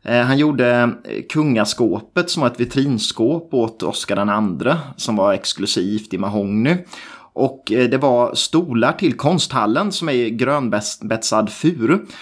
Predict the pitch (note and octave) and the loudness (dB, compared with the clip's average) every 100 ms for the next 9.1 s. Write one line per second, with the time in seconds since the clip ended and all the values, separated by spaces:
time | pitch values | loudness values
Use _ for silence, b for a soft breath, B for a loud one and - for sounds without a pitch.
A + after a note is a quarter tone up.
0 | B B B - C3+ - - C3+ D#3+ F#3 | B B B 0 0 0 -6 -2 0 2
1 | C3 - C3 C3 - C3 F3 C#4+ - C#3+ | 0 0 0 -2 -4 -4 -2 0 -4 -4
2 | G3+ E3+ G3 G#3+ - D#3+ D3+ C3 B2+ A#2+ | 0 0 0 -2 -2 -2 0 0 2 2
3 | D3 D3+ G#2 B2 F3 F#3 F#3 E3+ E3 F#3+ | 2 2 0 0 0 -2 -2 -2 -2 0
4 | B2 A#2 E3 A3+ F2 A#2+ D3 C3+ C#3 D#3+ | 2 2 2 2 2 2 0 0 0 2
5 | F#3 G2 C#3+ D3 C#3+ - F#3 E3+ B2+ A#2 | 0 -2 -2 0 0 -2 0 0 2 2
6 | A#2+ - D3 D3 - D#3 F#3+ E3 A2+ B2+ | 0 -2 -2 -2 -4 0 0 2 0 0
7 | F3 - G#3 F#3 A#2+ A2 A#2+ B2 A#2+ B2 | -2 0 0 0 0 2 2 2 0 0
8 | D#3 D3 A2+ A2 A2+ D3+ D#3+ B2 B2+ G3 | 0 2 2 0 0 -2 0 0 2 0